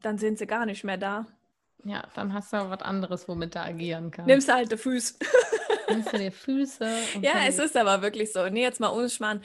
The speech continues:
Speaker 1: Also ich finde, manchmal, äh, ist es auf mich, und da hast du halt recht, das ist wirklich nicht für jeden was, ne? Aber ich bin so ein alter Pragmatiker, was das angeht. Ich guck mir dann das Worst-Case-Szenario auch mal an und denke mir so,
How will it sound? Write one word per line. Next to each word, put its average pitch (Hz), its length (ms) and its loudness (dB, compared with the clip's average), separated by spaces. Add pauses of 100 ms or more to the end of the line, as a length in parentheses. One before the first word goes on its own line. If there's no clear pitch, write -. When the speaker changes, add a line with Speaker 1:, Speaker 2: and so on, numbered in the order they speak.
(280)
Speaker 1:
Also 233 180 2
ich - 200 0
finde, 320 340 2
manchmal, 269 380 0 (280)
äh, 262 140 -2 (140)
ist - 160 0
es 330 100 -2
auf - 220 -4
mich, 240 600 -2 (320)
und 233 120 -2
da 226 100 2
hast 247 160 -4
du 208 40 -2
halt 175 160 0
recht, 202 140 -4
das 185 100 -12
ist 190 120 -10
wirklich 190 240 -4
nicht 214 180 -6
für 202 60 -8
jeden 196 260 -2
was, 175 200 -4
ne? 214 200 -2
Aber 214 220 0
ich - 140 -14
bin 285 180 2
so 233 80 -2
ein 226 140 -2
alter 254 300 0
Pragmatiker, 277 720 0
was 285 140 0
das 277 180 -4
angeht. 277 340 -2
Ich - 140 -8
guck 311 180 -2
mir 294 100 0
dann 240 160 2
das 220 160 -2
Worst-Case-Szenario 233 920 0
auch 214 140 0
mal 214 120 -2
an 302 240 0
und 226 160 -4
denke 262 260 2
mir 262 160 2
so, 254 240 0